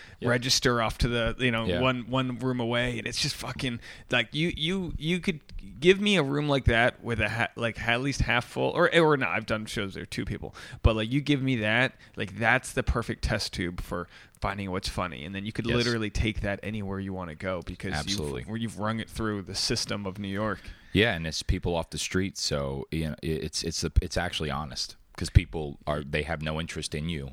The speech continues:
Speaker 1: And that's one of the hardest things. That's one of the reasons why I work so hard at the Lantern. I used to stand outside and bark, and barking's when you try to convince people to
Speaker 2: Yeah.
Speaker 1: come into the show.
Speaker 2: There's a place in New, in L A that I do that improv
Speaker 1: Yeah.
Speaker 2: space. So it's right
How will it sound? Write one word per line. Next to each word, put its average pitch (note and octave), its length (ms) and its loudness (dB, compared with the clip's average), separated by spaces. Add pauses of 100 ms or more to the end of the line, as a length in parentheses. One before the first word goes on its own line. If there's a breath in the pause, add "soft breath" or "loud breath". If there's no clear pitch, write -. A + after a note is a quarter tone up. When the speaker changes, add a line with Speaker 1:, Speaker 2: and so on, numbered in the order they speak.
Speaker 1:
And E2+ 200 -4
that's A2 220 -2
one A2+ 100 -4
of G2 60 -4
the D#2+ 60 -6
hardest D#2+ 320 -4
things. D#2+ 200 -2
That's - 240 -4
one F#2 200 -4
of D#2+ 40 -4
the D#2+ 60 -4
reasons D#2 220 -4
why D2 120 0
I C#2 60 0
work C#2+ 180 -6
so C#2 140 -4
hard G#2 240 -2
at D2+ 80 -8
the D2 60 -8
Lantern. C2+ 280 -4
I C#2 60 -2
used D2 160 -4
to D2 60 -4
stand D2 220 -2
outside C2 500 -4
and C2 120 -8
bark, C2 400 -4
and B1+ 220 -8 (200 soft breath)
barking's D2+ 360 0
when C#2 100 -4
you C2+ 80 -4
try C#2+ 160 -2
to C2+ 80 -4
convince C#2 360 -4
people C2+ 280 -2
to A1+ 60 -4
Speaker 2:
Yeah. A#2 180 0
Speaker 1:
come G2 120 0
into C#2 120 -4
the - 120 -8
show. D2+ 340 -2
Speaker 2:
There's C#3 160 2
a C#3+ 100 4
place F#3 300 2
in D#3 80 -2
New, C3+ 260 2
in C3 100 2
L A#2+ 200 4
A A#2 100 4
that A2 160 2
I G#2+ 60 0
do G#2+ 160 -2
that G2 240 -10
improv A2+ 320 -2
Speaker 1:
Yeah. C#2 80 -2
Speaker 2:
space. - 420 -4
So - 160 2
it's A#2 140 0
right C#3 260 4